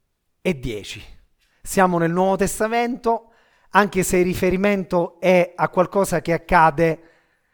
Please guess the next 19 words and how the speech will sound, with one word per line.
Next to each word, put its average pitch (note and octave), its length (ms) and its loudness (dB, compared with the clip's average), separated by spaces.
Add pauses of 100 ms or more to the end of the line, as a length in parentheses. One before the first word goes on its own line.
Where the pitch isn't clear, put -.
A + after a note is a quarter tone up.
(680)
ai F3 180 2
tempi F#3+ 360 2
dell'Antico E3+ 640 0
Testamento. B2 840 -8 (760)
Primo D3+ 240 -4
libro E3 260 0
della E3 220 2
Bibbia, D3 560 -4
libro C3 280 -6
della D#3+ 240 2
Genesi. C#3+ 720 -2 (500)
Stefano D3 1000 0 (920)
dice, D3 800 -2
in D3 120 -10
merito F#3+ 260 4
alla E3+ 160 6
vita G3 240 0
di F3+ 100 -2
Giuseppe, D3 720 -8